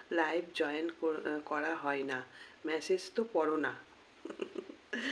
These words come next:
দেখেছো, এত ভালো কিছুর মধ্যেও আবার একটা অভিযোগ জানিয়ে গেছে, আমি নাকি ওর মেসেজ পড়ি না। হয়তো Facebook-এ হতে পারে, কারণ Facebook তো রোজ যাওয়া হয় না। যাই হোক, অ্যাট দ্য রেট জগা খিচুড়ি দু হাজার, ও এই কমেন্টটা করেছে।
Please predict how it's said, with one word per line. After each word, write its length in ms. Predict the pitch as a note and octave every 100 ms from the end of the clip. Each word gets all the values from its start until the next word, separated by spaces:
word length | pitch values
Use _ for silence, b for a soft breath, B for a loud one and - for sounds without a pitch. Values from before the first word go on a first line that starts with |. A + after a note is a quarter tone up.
| A#3 B
দেখেছো, 380 | B3+ C#4 C#4 G#3+ A3
এত 200 | E3 F#3
ভালো 260 | F#3+ F3 F3+
কিছুর 260 | G3 G#3
মধ্যেও 320 | G3 F#3+ B3
আবার 160 | A3+ E3+
একটা 320 | D#3+ - F#3 F#3+ B B
অভিযোগ 380 | F3 E3 E3 D3+
জানিয়ে 300 | D3 C#3+ D3+
গেছে, 220 | D3 D3
আমি 160 | D3+ D#3
নাকি 240 | D#3+ G3+
ওর 100 | F#3+
মেসেজ 380 | F3+ D3 E3 D#3+
পড়ি 200 | D3 C#3
না। 100 | C#3 C#3+ B B B
হয়তো 260 | D#3+ D#3+ E3+ D#3+
Facebook-এ 440 | D#3 - D#3+ E3+
হতে 200 | D3+ D3+
পারে, 260 | D3+ D#3 G#3+ B B -
কারণ 160 | D#3+ D#3
Facebook 400 | D#3+ D#3+ D3+ D#3 -
তো 60 |
রোজ 160 | E3+ D3+ -
যাওয়া 240 | D#3 D3
হয় 180 | D3 E3
না। 220 | G#3 E3 - B B - - - -
যাই 180 | D3+
হোক, 160 | D3 G3+ - - -
অ্যাট 220 | D#3+ D3+
দ্য 60 | E3
রেট 240 | F3+ F3+
জগা 240 | D#3 D3
খিচুড়ি 440 | D#3+ E3 F3+ A#3 F4+ B B -
দু 140 | D3+
হাজার, 340 | D#3 C#3+ C3 C3 - - - - - - - - - - - -
ও 140 | D#3+
এই 100 | D#3
কমেন্টটা 440 | D3 C#3+ D3+ D3 D3
করেছে। 440 | D3 D3 - A#3+